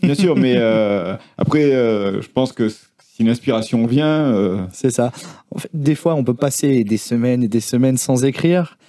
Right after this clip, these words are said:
Speaker 2: et d'autres fois, euh, pendant une soirée, même toute une nuit, on peut se mettre à écrire, mais je vais pas dire un roman pour le,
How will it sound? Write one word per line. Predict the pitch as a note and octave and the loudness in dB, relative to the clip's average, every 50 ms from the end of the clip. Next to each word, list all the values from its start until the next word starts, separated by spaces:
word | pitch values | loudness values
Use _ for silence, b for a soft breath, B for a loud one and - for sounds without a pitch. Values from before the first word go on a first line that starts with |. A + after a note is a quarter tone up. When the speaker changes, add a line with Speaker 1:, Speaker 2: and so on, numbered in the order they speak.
| b b b b - | b b b b -4
Speaker 2:
et | G#2+ A2+ | -2 0
d'autres | B2+ A2+ - - B2+ | 0 -2 0 -2 -2
fois, | - - D#3+ D#3+ D#3 D3+ D3+ C#3+ | 0 2 0 2 2 2 2 2
euh, | C3 B2+ B2 A#2+ A#2 A#2 A2+ A2 A2 G#2+ G#2+ A2+ _ _ _ - | 2 2 2 0 0 0 0 -2 -2 -2 -4 -6 _ _ _ -4
pendant | - A2 A2 A#2 | -2 0 2 2
une | A#2 A#2+ | 2 2
soirée, | A2+ - - - D#3 D3+ D#3+ D#3+ D3+ | 0 -2 -2 0 0 2 2 2 2
même | C3+ C3 B2+ | 2 0 -2
toute | - - D3+ - - | -2 -6 -6 -2 -2
une | E3+ E3 | 0 2
nuit, | E3+ F3+ F3+ E3 | 2 2 2 2
on | D3 C#3 | 0 0
peut | - D3 | 0 -2
se | C3 - | 0 0
mettre | C3 A#2 - - | -2 -2 0 0
à | A2 A2+ | 0 0
écrire, | B2+ B2 - - F3 E3 C#3+ | 0 -2 -2 -2 -2 0 0
mais | B2 A2+ G2+ G2 F#2+ G2 G#2+ G#2 G#2 G2+ A#2 A2+ | 0 0 0 0 0 -2 -2 -4 -4 -4 -4 -4
je | A2+ G2+ | -2 -4
vais | F2+ | -2
pas | - A#2 | -2 -4
dire | A2 A#2+ C3 A#2 | -4 -2 -2 -2
un | B2 | 0
roman | A#2+ A#2 B2 C3+ C#3 D#3 D#3+ D#3 D3+ | 0 2 2 2 2 2 2 2 0
pour | C3+ - C3 B2 | 0 0 -2 -2
le, | A#2+ A#2+ A#2+ A#2+ A#2+ A#2 A#2 A#2+ A#2+ A2+ | 0 -2 -2 -2 -2 -2 -2 -4 -4 -4